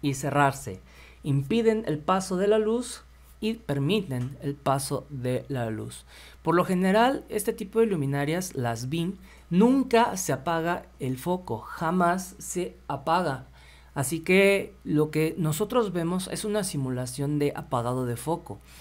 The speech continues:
Esto sucede cuando las aspas se cierran y nosotros no vemos el rayo de la luz. Así que básicamente eso es lo que nos está preguntando respecto a shutter, ¿cuál es el canal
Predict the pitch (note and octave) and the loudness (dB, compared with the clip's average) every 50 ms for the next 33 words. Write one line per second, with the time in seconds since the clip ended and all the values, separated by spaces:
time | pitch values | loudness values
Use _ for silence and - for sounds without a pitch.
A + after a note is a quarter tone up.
0 | - - - - - - - - F#3 F3 - A#3 A3 G3 F#3+ - - F#3+ F#3+ G3 | -18 -18 -16 -16 -14 -16 -8 -6 -6 2 2 2 2 2 0 0 2 2 2 2
1 | G3 F#3+ D#3 C#3+ C3+ B2 B2 B2+ B2+ B2 - D3+ - - F#3 F#3 F#3 G3+ F#3 - | 2 2 0 0 0 0 0 -2 -2 -4 -6 -10 -6 -4 -4 -4 -2 -4 -4 0
2 | G3+ F#3 F#3 F3+ F#3 G3 G#3 - - - - - - D#3 C#3+ C#3+ C#3 C#3 F3 F3 | 0 2 2 2 0 -2 -2 -6 -12 -18 -14 -8 -4 -2 0 0 -2 -4 -6 -4
3 | F#3+ F3 D#3 C#3 - - - D#3+ C#3+ C#3+ C#3 D3 D3 C#3+ C#3+ C#3 B2 - - - | -4 -4 -6 -6 -8 -12 -8 -4 -4 -2 0 0 0 0 -2 -4 -6 -10 -8 -4
4 | B2+ B2 A#2 C3 C3+ C3+ C3 B2+ B2 B2 C3 C3+ D3 G3 C4 D#3+ - - - - | -4 -2 0 0 2 2 2 2 2 4 4 6 6 8 8 6 4 2 -4 -10
5 | - - - - - - - - - - - - E3+ D#3 G3 F#3+ A3+ A3+ A#3 A3+ | -16 -20 -20 -20 -20 -18 -18 -16 -16 -16 -6 -4 -2 0 0 4 6 8 8 8
6 | A3+ A#3 F#3 A3+ G#3+ G#3+ G#3+ G3+ G#3+ A3 A3 A3 - F3+ F#3 A3 A3 A3 G3+ F#3+ | 6 4 2 4 4 4 2 4 4 4 4 6 4 2 4 4 4 4 4 2
7 | - D#3+ D3 D3 C#3 - - - - F3 E3+ - G3 G3+ D#3+ C#3+ B2+ B2+ B2+ - | 2 0 0 0 -2 -4 -8 -4 -2 -2 0 2 2 4 4 4 2 2 2 4
8 | D3+ D#3 D3 C3 A#2 A2 A2+ A2+ A2+ A2 - - B2+ B2 - - - B2+ A#2+ - | 4 4 6 4 2 0 -2 -4 -6 -8 -8 -8 -8 -8 -8 -6 -6 -6 -4 -4
9 | - B2+ A#2+ - - G#3+ G#3+ G#3+ - A#2 G#2+ - - - D#3 D3+ E3+ F3 F#3 F3+ | -4 -4 -4 0 2 2 2 2 2 -2 -4 -4 0 2 4 4 4 4 2 0
10 | - - - C#3+ C#3 - B2+ B2+ C3+ C#3 D3+ E3+ F#3+ F#3+ | -2 -2 -2 -4 -2 -2 -2 0 2 2 2 2 2 -2